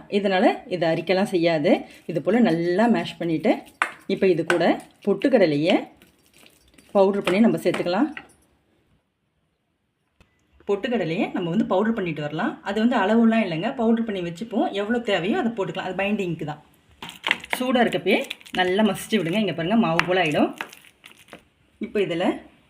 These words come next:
பச்சை மிளகா, இஞ்சி, கருவேப்பிலை, வெங்காயம் இது எல்லாத்தையும் சேர்த்து கலந்துக்கலாம். இப்போ இதுக்கு தேவையான அளவு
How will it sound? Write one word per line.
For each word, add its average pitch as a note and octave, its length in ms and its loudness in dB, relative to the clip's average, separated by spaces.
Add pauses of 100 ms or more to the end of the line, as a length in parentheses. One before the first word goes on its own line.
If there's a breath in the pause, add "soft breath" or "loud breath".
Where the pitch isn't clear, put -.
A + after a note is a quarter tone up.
(120)
பச்சை F3+ 260 -4
மிளகா, F3+ 280 -2 (360)
இஞ்சி, F#3+ 300 -4 (540)
கருவேப்பிலை, F#3 420 -2 (200)
வெங்காயம் F3 420 -2 (1300)
இது F#3+ 120 -6
எல்லாத்தையும் F3 320 -2
சேர்த்து G3 260 -2 (500)
கலந்துக்கலாம். F3+ 500 -4 (1600)
இப்போ C#4+ 200 -6 (360)
இதுக்கு G#3+ 260 -4
தேவையான F3+ 320 0
அளவு G#3+ 140 0